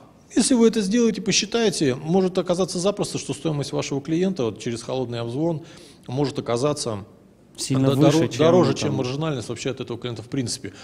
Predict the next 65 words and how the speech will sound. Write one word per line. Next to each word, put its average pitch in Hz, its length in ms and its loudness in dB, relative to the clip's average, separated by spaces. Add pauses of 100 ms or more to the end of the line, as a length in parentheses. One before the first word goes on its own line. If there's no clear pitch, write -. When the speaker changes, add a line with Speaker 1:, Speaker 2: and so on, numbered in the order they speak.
Speaker 1:
А 117 100 2
мы 151 140 0
еще 160 180 -2
не 151 80 -4
хватали 147 460 -4
бэк-офиса 135 800 0
и 104 40 -2
там 101 260 -6
производства, 123 560 2
Speaker 2:
Да, - 80 2
Speaker 1:
вообще 131 240 4
Speaker 2:
да, 127 60 2
Speaker 1:
не 120 40 2
Speaker 2:
да, 123 80 0
Speaker 1:
брали. 104 240 2
Speaker 2:
да. - 60 -12
Ну, 143 60 0
в - 20 2
общем, 156 180 0
самое 180 300 2
главное 165 320 2
ответ, 254 240 -4
чтобы 170 180 -2
посчитать. 160 400 0
Speaker 1:
Да, 160 320 6
Speaker 2:
Надо 139 160 2
Speaker 1:
это 175 160 6
Speaker 2:
сесть, 175 200 8
Speaker 1:
оби-, 196 120 -4
это 170 220 8
Speaker 2:
взять 180 140 8
Speaker 1:
обязательно 202 340 8
Speaker 2:
Excel - 60 10
Speaker 1:
надо 240 100 8
сесть 190 260 6
и 202 40 6
Speaker 2:
<laughs> - 100 0
Speaker 1:
посчитать, 220 480 6
Speaker 2:
и 175 40 0
Speaker 1:
а 147 40 4
потом - 180 4
Speaker 2:
посчитать. 220 200 6
Speaker 1:
уже 180 160 2
задать 185 280 4
вопросы, 185 640 4
в - 60 -14
чем 170 180 0
там 175 180 2
проблема. 170 640 4 (320)
А, 117 240 -2
неэффективность 190 640 0
менеджеров, 180 580 0
низко-, 135 240 0
Speaker 2:
Не 139 100 6
та 135 140 2
база 127 400 2
там, - 160 0
Speaker 1:
не 165 80 4
та 175 140 6
Speaker 2:
может. 170 120 6
Speaker 1:
база, 185 280 6
низко-, 165 640 0
не 180 160 4
тому 202 300 2
звоним, 208 560 4